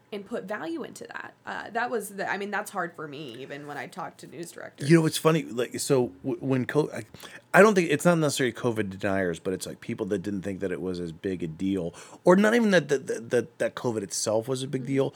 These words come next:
Speaker 2: but the impact was a big deal.
Speaker 1: Yeah.
Speaker 2: Where I think that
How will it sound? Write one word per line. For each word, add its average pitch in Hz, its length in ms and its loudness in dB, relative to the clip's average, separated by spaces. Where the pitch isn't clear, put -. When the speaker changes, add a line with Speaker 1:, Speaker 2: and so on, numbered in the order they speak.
Speaker 2:
but 104 140 -4
the 117 160 0
impact 98 400 0
was 85 140 -6
a 82 40 -6
big 82 200 -12
deal. - 260 -10
Speaker 1:
Yeah. - 160 -20
Speaker 2:
Where 143 220 8
I 139 280 4
think 151 380 0
that 113 180 0